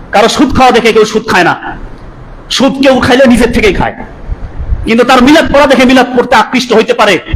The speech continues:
সুতরাং এই মিলাদের প্রতি, এই বেদাতের প্রতি হুজুর দাওয়াত দিচ্ছে, সুতরাং তার ইনকামটা কত বড় খা-, ভয়ানক খারাপ ইনকাম।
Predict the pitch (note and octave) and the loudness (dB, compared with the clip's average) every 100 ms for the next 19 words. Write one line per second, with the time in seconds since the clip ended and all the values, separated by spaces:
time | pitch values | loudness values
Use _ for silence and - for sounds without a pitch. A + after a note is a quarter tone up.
0 | - - - - - - A3 A3+ A3 G#3 | -8 -10 -18 -18 -12 -4 -2 0 0 0
1 | G#3 A3 - F#3+ G#3+ C4 D#4 C4 B3+ A#3+ | -4 -8 -2 0 2 2 2 0 0 -2
2 | G3+ - - - G3 G3+ G3 C3 G#3+ A#3+ | -2 -4 -4 -2 -2 -2 -4 -2 0 2
3 | D4 D4+ B3+ A#3+ G#3 F#3 G#3+ G3+ F3+ F3 | 2 0 0 -2 0 0 0 2 2 2
4 | D#3 - - - - - G3 G3+ E3+ G3 | -2 -4 -6 -10 -10 -6 -2 -2 0 0
5 | G3+ F#3+ - - - F3+ G#3 - - F3 | 0 0 -2 -2 -4 0 -2 -2 -2 -2
6 | - C#3 F3+ E3+ E3+ - E3 D#3+ D#3 D3+ | -2 -2 0 0 -2 -2 -2 0 -2 0
7 | G3+ C4 - | -2 -4 -6